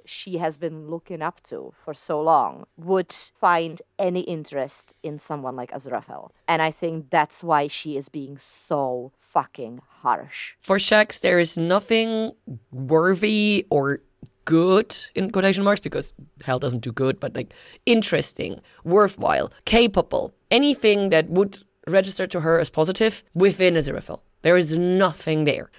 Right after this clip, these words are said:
Speaker 2: He is everything that she deems a failure. And so
Speaker 1: Mm-hmm.
Speaker 2: I am very much with you. She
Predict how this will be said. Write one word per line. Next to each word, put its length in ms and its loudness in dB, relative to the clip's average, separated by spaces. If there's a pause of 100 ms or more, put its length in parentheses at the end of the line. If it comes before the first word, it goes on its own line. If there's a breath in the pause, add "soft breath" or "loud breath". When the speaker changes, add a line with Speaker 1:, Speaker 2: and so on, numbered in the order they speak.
(140 soft breath)
Speaker 2:
He 180 0
is 140 2
everything 500 4
that 140 0
she 520 -2
deems 540 2
a 60 -6
failure. 800 -2 (100)
And 160 2
so 160 2
Speaker 1:
Mm-hmm. 540 2
Speaker 2:
I 40 4
am 200 2
very 220 4
much 200 -2
with 160 -4
you. 220 -8 (160)
She 580 -2